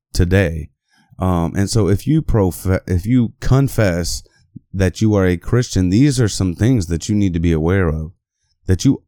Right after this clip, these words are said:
you are supposed to lay hands on individuals.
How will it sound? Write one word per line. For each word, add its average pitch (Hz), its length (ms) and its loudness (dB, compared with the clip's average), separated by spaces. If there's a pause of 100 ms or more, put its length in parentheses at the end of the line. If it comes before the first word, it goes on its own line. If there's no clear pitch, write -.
(140)
you 120 280 0
are 110 240 0
supposed 123 480 0
to 110 80 0
lay 101 240 2
hands 104 380 0
on 87 200 0
individuals. 85 840 -2